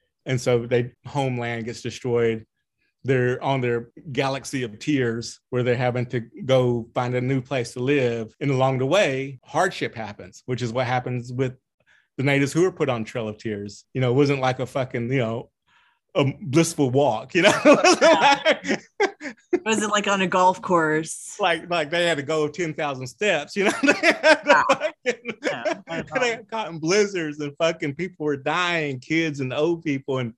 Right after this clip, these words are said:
Speaker 1: drowning. And so in a way, that's kind of what happened with the, the citizens of Asgard, is that this dude comes and starts destroying all, most of them, and, until they finally find their home.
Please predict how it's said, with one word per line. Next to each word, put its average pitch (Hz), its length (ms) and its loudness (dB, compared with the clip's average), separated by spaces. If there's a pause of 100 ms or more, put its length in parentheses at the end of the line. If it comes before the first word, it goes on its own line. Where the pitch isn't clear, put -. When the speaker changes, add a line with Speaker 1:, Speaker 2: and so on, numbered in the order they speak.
(120)
Speaker 1:
drowning. 147 720 0
And 131 260 -4
so 127 420 -2 (320)
in 151 120 2
a 139 60 0
way, 160 320 2
that's 139 240 -4
kind 139 160 -4
of 135 80 -4
what 139 100 -4
happened 143 340 -6
with 139 180 -4 (200)
the, 120 200 -4
the 123 140 -6
citizens 139 760 -4 (140)
of 117 380 -6 (140)
Asgard, 113 720 -6 (120)
is 120 180 -4
that 120 320 -6 (120)
this 131 220 -6
dude 165 280 2
comes 131 480 -2
and 131 120 -6
starts 127 240 -4
destroying 151 500 -2
all, 120 240 -2
most 139 320 0
of 113 140 -2
them, 107 200 -12 (160)
and, 143 240 -2
until 139 360 0
they 127 100 0
finally 123 320 -4
find 120 480 -4
their 131 140 -2
home. 123 500 -4